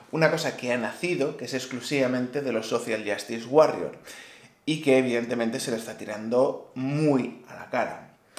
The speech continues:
Vivimos en una sociedad que el contexto no importa, que la historia no importa, y lo peor de todo es que la información es altamente prostituible.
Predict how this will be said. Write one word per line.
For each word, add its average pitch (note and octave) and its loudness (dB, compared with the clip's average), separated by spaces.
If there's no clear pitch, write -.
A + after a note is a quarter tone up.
Vivimos F3 4
en - 2
una E3+ 4
sociedad D3+ 4
que C3 0
el A2 -2
contexto A2 -4
no F#2+ -8
importa, D3 2
que A2+ -6
la G2 -4
historia G#2+ -6
no G#2 -12
importa, C#3+ 2
y C3 2
lo C3 6
peor C#3+ 6
de D3+ 2
todo D#3+ 6
es E3+ 0
que G#2+ -4
la A2+ 0
información A#2+ -2
es B2+ -2
altamente A#2 -2
prostituible. A#2 -6